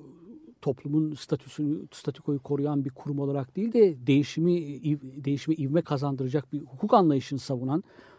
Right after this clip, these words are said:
hukukçular varsa bugün üniversitelerde, akademilerde bu, evet, bunların çoğu altmışların çocuğu. Yani sokaklarda o protestolarda katılmış, savaş aleyhtarı gösterilerde katılmış, sivil haklar hareketinin içerisinde yer almış insanlar. Bugün artık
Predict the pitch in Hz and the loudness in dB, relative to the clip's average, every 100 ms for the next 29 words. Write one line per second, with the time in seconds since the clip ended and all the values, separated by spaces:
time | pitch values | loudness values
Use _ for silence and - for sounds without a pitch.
0 | - - 147 - 147 156 151 143 139 151 | -14 -4 -4 -2 0 0 0 -8 4 6
1 | 214 - 139 131 135 135 135 135 131 - | 6 4 -4 -2 -2 -2 0 -2 -4 -6
2 | 131 123 120 151 202 202 131 139 131 127 | -6 -6 -6 -2 -2 -2 -6 -6 -6 -6
3 | 123 131 214 226 220 - 180 170 156 - | -6 -2 0 2 0 -2 -4 -2 -2 -6
4 | _ _ - - - 165 160 160 - 214 | _ _ -20 -14 -4 2 2 2 2 0
5 | 233 151 - 156 185 240 - 208 175 135 | 0 -2 -4 -4 0 0 2 2 4 0
6 | - - 131 127 135 139 131 135 147 147 | -2 -8 -6 -4 -2 -2 -4 -6 -6 -6
7 | 156 139 156 - 135 127 147 165 - - | -4 -4 -4 -4 -8 -10 -8 -10 -10 -20
8 | - 156 135 127 127 139 135 147 156 139 | -4 -2 -2 -4 -6 -6 -4 -4 -4 -6
9 | 120 135 123 123 120 117 117 - 123 117 | -6 -8 -8 -8 -10 -8 -10 -10 -12 -10
10 | 123 117 120 131 - 151 143 - 156 175 | -14 -14 -14 -10 -2 0 0 -6 -10 -8
11 | 165 165 175 - 151 131 139 131 127 143 | -6 -2 -2 0 -4 -4 -8 -6 -8 -10
12 | 185 190 202 185 185 190 135 143 139 131 | -10 -8 -6 -6 -6 -4 -4 -4 -6 -6